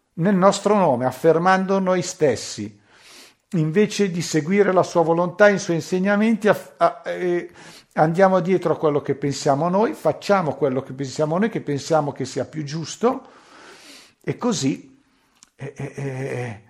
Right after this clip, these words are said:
eh, no-, non c'è la bellezza dell'unità, no? Allora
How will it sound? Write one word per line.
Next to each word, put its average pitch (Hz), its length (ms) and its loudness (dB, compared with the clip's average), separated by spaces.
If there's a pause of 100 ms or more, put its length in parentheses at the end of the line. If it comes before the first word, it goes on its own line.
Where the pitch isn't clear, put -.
(340)
eh, - 140 -12
no-, 131 260 -4
non 143 180 -2
c'è 233 200 2
la 175 100 2
bellezza 123 720 0
dell'unità, 117 880 -6 (540)
no? 180 360 -4 (260)
Allora - 540 2